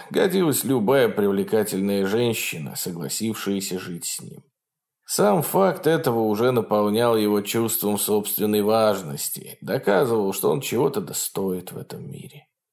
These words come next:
Но он нашёл в Марле даже нечто большее.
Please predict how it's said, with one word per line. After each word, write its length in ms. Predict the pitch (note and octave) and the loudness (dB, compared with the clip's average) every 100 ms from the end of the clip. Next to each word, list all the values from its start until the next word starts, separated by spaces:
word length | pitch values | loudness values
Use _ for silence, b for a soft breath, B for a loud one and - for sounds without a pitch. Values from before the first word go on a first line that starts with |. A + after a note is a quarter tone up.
| _ _ - | _ _ -6
Но 280 | A#2+ G#3+ | 2 4
он 120 | B3+ A#3+ | 4 4
нашёл 420 | A3 - E3+ F3+ | 2 4 2 4
в 60 | |
Марле 460 | A#2+ A2 E3 E3 D3+ | 2 4 4 4 2
даже 320 | G#2 C3+ D3+ | 4 2 2
нечто 400 | A#2 A2+ C3+ - | 0 0 0 0
большее. 800 | C#3+ G2 F#2+ G#2+ A#2+ - F#2+ - | 0 0 0 0 0 -4 -6 -8